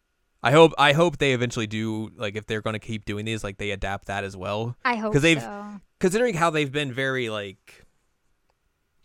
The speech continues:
Speaker 1: mixed about what they decide to ch-, to adapt and everything, con-,
Speaker 2: Mm.
Speaker 1: which is very different from how the anime's been doing it, where they've, you know, taken from the manga, they've taken from the short stories, they've taken from Diamond is Unbreakable.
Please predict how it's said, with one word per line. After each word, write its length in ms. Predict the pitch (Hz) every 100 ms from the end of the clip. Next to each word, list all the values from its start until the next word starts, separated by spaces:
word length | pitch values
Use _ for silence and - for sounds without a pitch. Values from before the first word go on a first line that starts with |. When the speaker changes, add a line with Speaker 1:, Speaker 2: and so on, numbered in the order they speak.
| _ _ _ _
Speaker 1:
mixed 400 | 123 113 131 -
about 280 | 127 117 113
what 160 | 113 113
they 140 | 117
decide 340 | 107 104 113 110
to 120 | 113
ch-, 140 | 98 -
to 140 | - 113
adapt 300 | 98 95 113
and 60 | 127
everything, 340 | 135 135 147
con-, 160 | 127 107
Speaker 2:
Mm. 360 | 240 240 226 220
Speaker 1:
which 140 | 107
is 100 | 107
very 200 | 104 113
different 320 | 107 110 104
from 100 | 104
how 120 | 104
the 120 | 104 101
anime's 320 | 101 117 123
been 140 | 131
doing 240 | 131 143 151
it, 140 | 156 - - - _
where 120 | - 107
they've, 280 | 107 107 104 - -
you 80 | 110
know, 180 | 101 101 _ -
taken 220 | 151 156
from 120 | 156
the 80 | 143
manga, 400 | 123 113 107 110
they've 140 | 104 104
taken 260 | 143 151
from 520 | 135 131 123 113 110 98
the 100 | 104
short 260 | - 117
stories, 340 | - 110 104 101
they've 80 | 101
taken 300 | 147 147 127
from 320 | - 117 107
Diamond 280 | 107 110 110
is 80 | 107
Unbreakable. 720 | 98 107 104 98 98 92